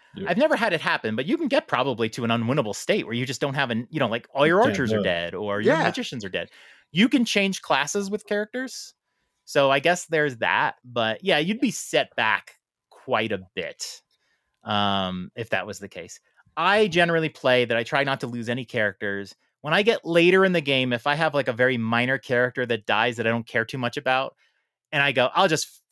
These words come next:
Speaker 2: complete it, whatever. I,
Speaker 3: Yeah, yeah,
Speaker 2: I know
Speaker 3: yeah.
Speaker 2: I'm near the end, then I will." Um, but yeah, mostly in the beginning, just, just try not to lose a bunch of characters. You'll learn how to play. You can rewind all the way back to the beginning of the battle if you wanted to, honestly.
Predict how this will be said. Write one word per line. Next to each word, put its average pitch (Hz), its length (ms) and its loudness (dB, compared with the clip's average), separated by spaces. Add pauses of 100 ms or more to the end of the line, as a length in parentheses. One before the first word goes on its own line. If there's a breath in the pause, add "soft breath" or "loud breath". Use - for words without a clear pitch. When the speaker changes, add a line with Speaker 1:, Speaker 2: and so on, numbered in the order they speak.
Speaker 2:
complete 98 460 -4
it, 90 160 -6
whatever. 98 380 -2
I, 98 60 2
Speaker 3:
Yeah, 113 160 6
yeah, 101 60 4
Speaker 2:
I - 40 2
know 123 200 2
Speaker 3:
yeah. 123 40 2
Speaker 2:
I'm 120 100 2
near 110 160 0
the 104 140 -2
end, 101 200 -4
then 101 140 -8
I 95 100 -10
will." 90 360 -12 (500)
Um, 98 400 -6
but 151 140 -2
yeah, 151 180 2
mostly 170 360 -2
in 160 40 -4
the 139 60 -4
beginning, 120 440 0 (520)
just, 110 180 -10 (240)
just 165 160 -8
try 190 140 2
not 180 160 2
to 170 80 -4
lose 156 260 -2
a 151 60 -6
bunch 147 160 -6
of - 60 -10
characters. 110 360 2
You'll 104 100 -4
learn 117 160 -2
how 123 60 -2
to 113 80 -2
play. 113 220 0
You 302 140 4
can 415 120 6
rewind 262 320 4
all 190 80 6
the 190 80 2
way 180 60 2
back 165 200 0
to 175 60 -2
the 147 60 -8
beginning 156 260 0
of 147 60 -2
the 123 60 0
battle 127 260 0
if - 100 -10
you 101 80 -8
wanted 110 220 -4
to, 95 160 -12
honestly. 101 380 -10